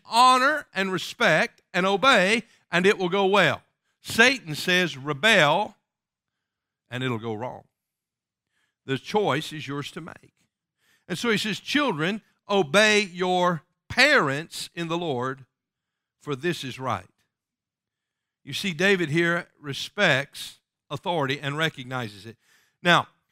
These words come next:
while you hold your place, or, or turn with me, if you would, back to First Samuel, find chapter number seventeen. First Samuel chapter number seventeen. We're gonna find a link here between David's recognition of authority of King Saul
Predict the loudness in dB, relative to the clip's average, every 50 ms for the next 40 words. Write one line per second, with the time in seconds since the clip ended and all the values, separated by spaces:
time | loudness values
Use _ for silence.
0 | _ _ _ 2 2 2 2 0 0 2 0 0 -2 -4 -8 -4 0 2 2 2
1 | 2 0 -4 -8 -10 -8 -6 -6 -6 -8 -10 -10 -10 -10 -8 -6 -4 -4 -2 -2
2 | -2 -4 -4 -6 -8 -8 -10 -12 -12 -10 -8 -8 -8 -6 0 0 0 0 0 -4
3 | -12 -8 -6 -6 -6 -6 -6 -6 -4 -4 -4 -6 -8 -12 -14 -16 _ _ _ -2
4 | 0 0 0 -2 -4 -4 -4 -4 -4 -4 -6 -8 -8 -8 -8 -8 -10 -8 -8 -8
5 | -8 -8 -10 -14 -12 -10 -10 -10 -12 _ _ _ _ _ _ _ _ _ _ _
6 | _ _ _ _ _ _ _ _ _ _ _ _ _ _ _ _ _ 0 0 0
7 | 0 0 0 0 2 0 -4 -2 0 0 0 0 0 -6 -8 -8 -8 -8 -8 -4
8 | -2 -2 -2 -2 -6 -8 -6 -6 -6 -6 -6 -4 -4 -4 -2 0 2 2 2 4
9 | 2 2 0 2 0 0 -2 -4 -4 -2 0 0 2 2 0 -2 -4 _ _ _
10 | _ _ _ _ -12 -12 -10 -8 -4 0 0 0 0 -2 -6 -2 2 4 4 4
11 | 2 -2 -4 -6 -6 -6 -8 -6 -2 0 0 0 -2 -6 -8 -4 -4 -4 -4 -6
12 | -8 -6 -6 -6 -6 -4 -4 -2 0 0 0 0 -2 -4 -4 -6 -4 -4 -2 -2
13 | -4 -4 -2 0 2 2 4 4 4 2 0